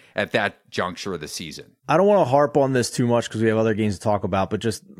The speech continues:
Speaker 2: the last thing I'll say about that Steelers game is they had some, some bad luck go their way with drops, but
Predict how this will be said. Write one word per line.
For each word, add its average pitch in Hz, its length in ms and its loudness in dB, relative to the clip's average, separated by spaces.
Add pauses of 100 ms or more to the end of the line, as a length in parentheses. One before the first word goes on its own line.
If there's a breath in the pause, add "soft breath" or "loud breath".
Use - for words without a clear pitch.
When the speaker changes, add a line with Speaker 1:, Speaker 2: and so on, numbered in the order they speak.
(160)
Speaker 2:
the 120 120 -2
last 131 280 2
thing 156 140 2
I'll 131 80 4
say 123 200 2
about 107 200 2
that 98 140 -2
Steelers 98 440 -2
game 92 240 -4
is 92 340 -8 (560)
they 127 220 0
had 160 220 2
some, 135 340 0
some 123 200 0
bad 120 220 4
luck 117 200 2
go 117 120 4
their 107 140 2
way 107 140 2
with 92 160 -6
drops, - 640 -4 (640 soft breath)
but 135 220 2